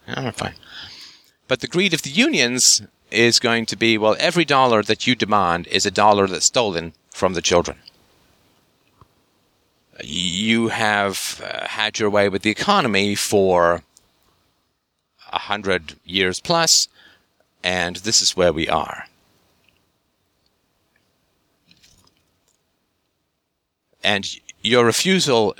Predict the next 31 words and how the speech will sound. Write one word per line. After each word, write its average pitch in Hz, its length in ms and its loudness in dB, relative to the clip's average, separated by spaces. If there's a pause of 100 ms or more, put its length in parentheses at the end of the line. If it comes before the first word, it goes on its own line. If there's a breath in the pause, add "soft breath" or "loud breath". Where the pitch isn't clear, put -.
to 107 260 2
pull 147 240 2
together, 101 500 -4 (180)
to 98 160 -6
tighten 110 320 -8
your 98 100 -2
belts, 90 380 2
to 92 400 -2 (880)
make 117 360 -2
the 139 100 -8
sacrifices 101 880 -2
that - 200 -2
everyone 104 420 0
is 85 100 -10
making 104 440 -4 (520)
is 87 260 0
petulant 113 640 -4
and 71 320 -6
selfish 101 640 -2
and 78 200 -4
so 80 180 0
on, - 160 -12
right? 87 200 -8
And 139 120 -2
the 151 60 -2
media 147 260 2
will 107 280 4
relentlessly 90 520 -2
echo 80 260 -2
this, 78 320 2
and 76 380 -6